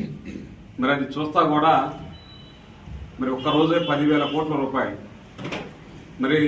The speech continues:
రాష్ట్ర చరిత్రలో, దేశ చరిత్రలో కూడా ఎక్కడా లేని విధంగా ఒక్కరోజు పదివేల కోట్ల రూపాయలు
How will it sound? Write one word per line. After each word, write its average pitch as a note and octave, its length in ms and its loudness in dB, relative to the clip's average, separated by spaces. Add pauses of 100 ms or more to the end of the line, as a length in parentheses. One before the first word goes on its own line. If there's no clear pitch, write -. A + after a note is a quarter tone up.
(220)
రాష్ట్ర D#3 300 0
చరిత్రలో, C#3 400 0 (120)
దేశ D3 100 0 (140)
చరిత్రలో C3+ 420 -2
కూడా D3 140 2 (100)
ఎక్కడా D3+ 280 2
లేని C3+ 200 2
విధంగా B2 280 0 (1900)
ఒక్కరోజు D#3+ 440 6 (680)
పదివేల D3+ 320 6 (100)
కోట్ల D3 180 0 (100)
రూపాయలు C#3 380 0